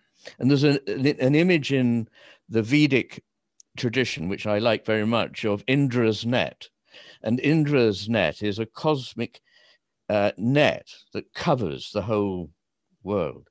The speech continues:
And in it,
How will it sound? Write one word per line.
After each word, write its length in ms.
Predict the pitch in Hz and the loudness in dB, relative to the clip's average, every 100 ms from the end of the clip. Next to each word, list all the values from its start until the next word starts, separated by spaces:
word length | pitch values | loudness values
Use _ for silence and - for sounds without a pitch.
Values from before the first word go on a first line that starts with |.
| _ _ _ - - _ _ - | _ _ _ -20 -20 _ _ -2
And 640 | 117 127 127 127 123 127 - - _ _ _ _ _ _ _ _ _ _ _ _ _ _ | 2 4 4 4 2 0 -6 -20 _ _ _ _ _ _ _ _ _ _ _ _ _ _
in 340 | 139 165 160 135 | 2 4 4 2
it, 380 | 78 - - | 0 -4 -14